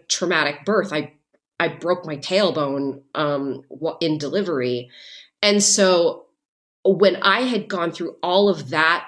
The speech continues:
without experiencing postpartum depression, in part because my husband, like he, like I said, he says, "I'm really good in a crisis." <laughs> And so I got, when I got through all of that, and after having,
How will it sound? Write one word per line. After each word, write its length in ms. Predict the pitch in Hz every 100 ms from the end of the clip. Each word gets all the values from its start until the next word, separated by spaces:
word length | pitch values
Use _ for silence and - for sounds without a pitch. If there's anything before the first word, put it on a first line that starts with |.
| -
without 460 | 151 165 147 160 226
experiencing 840 | 247 - 269 269 277 269 277 285
postpartum 500 | 285 277 - 269 277
depression, 380 | 254 254 247 277
in 120 | 202
part 200 | 202 190
because 260 | 196 190 180
my 100 | 160
husband, 340 | 165 156 160
like 160 | 151 147
he, 180 | 151 -
like 160 | 147
I 60 | 151
said, 240 | 147 139
he 100 | -
says, 340 | 151 156 131 - _
"I'm 140 | 151 156
really 240 | 156 160
good 160 | 165 160
in 120 | 139
a 40 |
crisis." 640 | 135 165 - 254 - - - - 466 403 -
<laughs> 140 | - 247
And 140 | 208
so 360 | - 202 185 -
I 120 | 196
got, 260 | 196 233 202
when 100 | 202
I 80 | 202
got 220 | 262 285
through 180 | 285 -
all 280 | 202 233 240
of 160 | 170
that, 300 | 180 185 165 160
and 200 | 165 160
after 300 | 175 196 202
having, 500 | 190 175 170 160 156